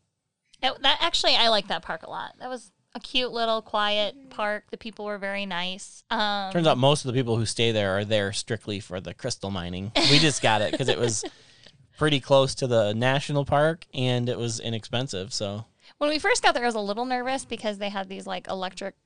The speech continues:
Speaker 1: cords going from
Speaker 3: Yeah.
Speaker 1: pedestal to pedestal. So I'm like, "What is happening here?"
Speaker 3: Yeah, they're still in,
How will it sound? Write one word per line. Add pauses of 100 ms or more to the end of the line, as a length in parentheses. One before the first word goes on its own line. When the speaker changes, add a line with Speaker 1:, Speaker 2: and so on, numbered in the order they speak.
Speaker 1:
cords (100)
going
from
Speaker 3:
Yeah.
Speaker 1:
pedestal
to
pedestal.
So
I'm
like,
"What
is
happening
here?"
Speaker 3:
Yeah,
they're
still
in,